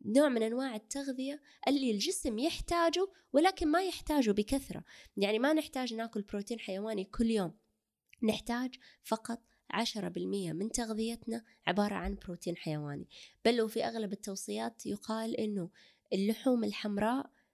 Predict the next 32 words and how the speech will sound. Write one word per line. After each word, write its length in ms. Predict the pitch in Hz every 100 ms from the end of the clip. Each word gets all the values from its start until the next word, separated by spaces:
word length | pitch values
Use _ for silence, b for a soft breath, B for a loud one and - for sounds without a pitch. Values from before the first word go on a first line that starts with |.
| _
تؤكل 500 | - - - 190 170 180
مرة 340 | 226 233 196
واحدة 420 | 208 208 190 175
في 100 | 170
الشهر، 500 | 196 - 226 - 320 - b b b 190
اللحوم 440 | 202 220 247 226
البيضاء 640 | 180 175 180 180 208 - 175
مرة 340 | 202 202 180
واحدة 480 | 185 202 - 165 160
في 160 | -
الأسبوع، 600 | 226 - - 196 240 240 - B B B B
وباقي 600 | 214 240 240 202 214 190
أيام 300 | 175 196 190
الأسبوع 420 | - - - 208
ممكن 260 | 175 180 190
الإنسان 360 | 165 - 190 170
يعتمد 380 | 160 185 175 165
على 380 | 165 185 185 -
الأكل 380 | 170 - - 170
النباتي 640 | 165 165 190 202 - 226 -
الصحي. 600 | 247 - 190 190 285 320 B B B B -
مو، 440 | 214 254 285 302 -
وينتبه 520 | 208 220 220 277 254
من 200 | 214 220
نقطة 480 | 269 - 247 302 -
إنه 160 | 202 208
ما 160 | 254
يكثر 420 | 269 254 - 190
كربوهيدرات 800 | 190 202 180 175 175 156 - -
حتى 280 | - 220 202
ما 200 | 196 220
يقع 360 | 226 - 226